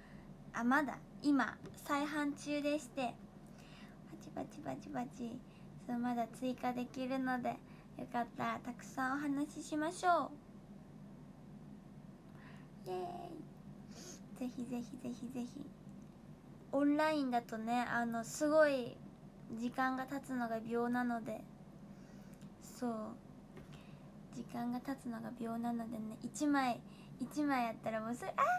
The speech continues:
ー」ってなっちゃうかもしれん。<laughs> そう、だからね。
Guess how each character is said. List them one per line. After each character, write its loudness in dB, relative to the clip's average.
ー」 -10
っ -2
て 2
な 4
っ 0
ち -4
ゃ 0
う -2
か 0
も 0
し 0
れ -2
ん。 -2
<laughs> -10
そ -8
う、 -2
だ -4
か -8
ら -4
ね。 -2